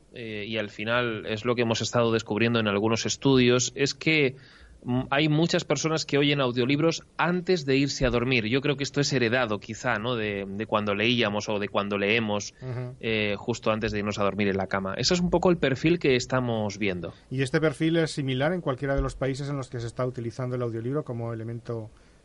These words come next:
Speaker 2: de consumo con-, cotidiano?
Speaker 1: No tengo, a ver, no, no soy una autoridad <laughs> para hablar de otros países,
Speaker 2: Ujú.
Speaker 1: pero, eh, sí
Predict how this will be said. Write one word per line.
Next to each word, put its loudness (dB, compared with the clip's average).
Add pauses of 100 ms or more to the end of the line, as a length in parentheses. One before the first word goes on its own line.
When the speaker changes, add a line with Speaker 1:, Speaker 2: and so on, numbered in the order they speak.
Speaker 2:
de -8
consumo -4
con-, -8 (180)
cotidiano? -2 (480)
Speaker 1:
No 4
tengo, 4
a 2
ver, 0
no, -2
no 0
soy 4
una 2
autoridad 2
<laughs> -12
para 0
hablar 0
de 0
otros -2
países, -2
Speaker 2:
Ujú. -12
Speaker 1:
pero, 2
eh, 2
sí 2